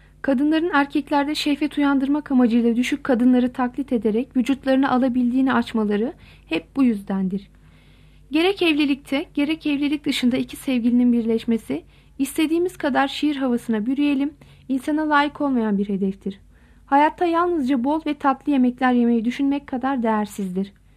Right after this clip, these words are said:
O halde cinselliği büyük, insanı yükselten bir duygu saymaktan kaçınmalıdır. Bir insanın amacını gerçekleştirmesine,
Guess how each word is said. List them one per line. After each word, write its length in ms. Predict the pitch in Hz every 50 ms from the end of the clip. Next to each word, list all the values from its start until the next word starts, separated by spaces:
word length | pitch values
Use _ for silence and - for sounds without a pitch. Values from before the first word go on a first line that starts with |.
| _ _ - - _ _ _ - - - _ _ _ - _ _ _ -
O 180 | 339 349 370
halde 280 | 392 370 359 302 311 254
cinselliği 720 | 262 294 294 - - 294 285 285 277 277 277 311 349 359
büyük, 280 | 269 285 277 262 277 - - - -
insanı 320 | 254 277 269 - 302 302 320
yükselten 640 | 302 285 - - 320 294 302 294 - 330 311 285
bir 180 | 285 277 247 233
duygu 220 | 277 277 254 285
saymaktan 600 | - - 269 254 247 240 240 240 - - 302 311
kaçınmalıdır. 760 | 294 - 269 247 - 240 226 214 214 202 208 185 202 196 196 - _ _ _ _ _ _ _ _ -
Bir 120 | 320 339 349
insanın 340 | 349 311 - 320 294 294
amacını 360 | 285 277 269 285 247 277 285 294
gerçekleştirmesine, 1200 | 277 277 262 262 254 - 269 247 - 254 247 240 - - 240 233 220 214 214 - 214 208 208 233